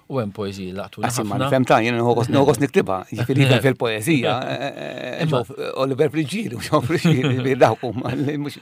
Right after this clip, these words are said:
Speaker 1: Imma ikun hemm affarijiet, eh, li jaqra min jaqra qisu jagħmel jinnaf, eh,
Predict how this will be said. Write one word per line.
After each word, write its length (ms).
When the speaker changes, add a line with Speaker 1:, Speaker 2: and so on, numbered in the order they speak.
Speaker 1:
Imma 240
ikun 280
hemm 140
affarijiet, 640
eh, 460
li 840
jaqra 340
min 140
jaqra 320
qisu 300
jagħmel 640
jinnaf, 500
eh, 380